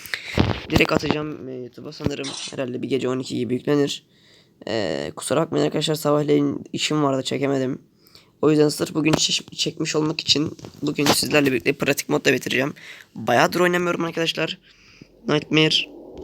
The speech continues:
olsun ya. Ben Nightmare seviyorum. Nightmare olsun. Ee,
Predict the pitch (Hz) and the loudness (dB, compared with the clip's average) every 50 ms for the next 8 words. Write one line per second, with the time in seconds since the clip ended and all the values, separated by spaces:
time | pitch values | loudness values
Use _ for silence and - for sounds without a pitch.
0 | - - - 147 147 147 - - 123 123 120 110 113 123 180 - - - - - | -4 0 6 6 6 6 6 0 -2 -2 -2 -2 -2 -2 -4 -6 -10 -16 -20 -20
1 | - - - - - 95 131 131 123 127 127 131 131 - 123 120 123 127 - - | -20 -20 -14 -8 -6 -4 -4 -2 -2 0 0 -2 -2 -2 -2 -2 0 0 -2 -2
2 | 123 131 127 127 127 131 156 - - _ _ _ - - - - - - - - | -2 -2 -2 -2 -2 -6 -8 -10 -16 _ _ _ -20 -20 -20 -20 -20 -20 -20 -20
3 | - - - - - - - - - 127 120 110 - - 139 156 165 160 170 165 | -20 -20 -20 -20 -20 -20 -16 -6 0 2 2 2 2 4 4 6 6 6 6 2
4 | 165 - - - 165 160 165 165 170 - - _ _ _ _ _ _ _ _ _ | 2 0 0 2 2 2 2 0 -2 -8 -14 _ _ _ _ _ _ _ _ _
5 | _ _ _ _ _ _ _ _ _ _ - - | _ _ _ _ _ _ _ _ _ _ -14 -12